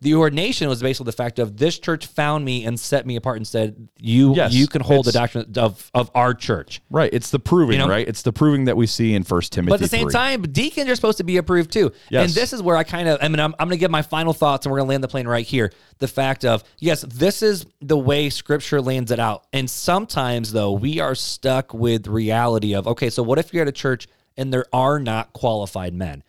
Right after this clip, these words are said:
Speaker 1: I think the first step for the pastor is, okay, look around and see who you can train up to be the qualified men, and then just do the crap best you <laughs> absolutely can, you know?
Speaker 2: So, uh, yes, I would agree
Speaker 1: I,
Speaker 2: with
Speaker 1: I would
Speaker 2: you.
Speaker 1: say do the best you can. And,
Speaker 2: I would agree
Speaker 1: and,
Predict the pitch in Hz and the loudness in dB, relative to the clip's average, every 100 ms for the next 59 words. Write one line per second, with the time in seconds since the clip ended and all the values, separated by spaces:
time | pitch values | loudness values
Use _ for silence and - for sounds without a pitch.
0 | _ _ - 117 151 147 123 156 165 - | _ _ -6 -2 0 0 0 2 2 2
1 | 131 120 110 - 139 135 113 104 113 110 | 0 0 -2 0 -2 -2 -2 -2 -2 -2
2 | 104 156 147 123 127 120 123 135 123 104 | 0 0 0 0 -2 -4 -4 -2 -2 -4
3 | - 127 117 - 101 104 147 135 - 101 | -2 0 0 -2 -4 0 2 2 2 0
4 | 92 87 85 78 80 78 - _ _ - | 0 -4 -6 -6 -8 -8 -12 _ _ -6
5 | 123 131 127 113 104 135 151 117 107 131 | -2 0 0 -2 0 2 2 -2 -2 -2
6 | 127 98 - 135 120 90 87 101 98 117 | 0 -4 -6 -4 -4 -4 -4 -4 -2 -2
7 | 120 - 185 - 170 139 143 156 127 120 | 0 0 -4 -2 0 2 4 4 4 0
8 | 139 113 90 80 _ _ _ _ _ _ | -2 -2 -2 -6 _ _ _ _ _ _
9 | - 123 117 123 _ _ _ _ _ _ | -2 2 2 0 _ _ _ _ _ _
10 | _ - - 127 131 123 120 - - - | _ -6 0 2 4 4 2 0 -10 -12
11 | - 85 - _ 117 110 95 - 101 107 | -8 -8 -8 _ -2 0 0 -2 0 2
12 | 104 110 120 131 143 101 147 123 147 127 | 2 0 2 2 2 2 2 2 4 2
13 | 95 131 147 - 160 - 135 131 127 131 | 0 -2 0 -4 -6 -4 -4 -2 -4 -2
14 | 135 - - 143 143 | 0 0 0 0 0